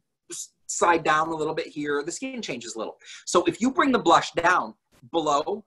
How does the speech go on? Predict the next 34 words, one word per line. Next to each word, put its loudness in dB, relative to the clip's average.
the -6
nose, -6
you -8
will -4
start -4
to -20
pull -4
the -10
face -6
down. -8
So 2
do -4
you 0
see -6
where 4
we've -2
got 2
the -4
little, -2
um, 2
number, -2
the 0
letter 2
A? -2
Do -8
you -2
see -4
how 4
a 4
little 0
blush 0
goes -4
down 0
there? -8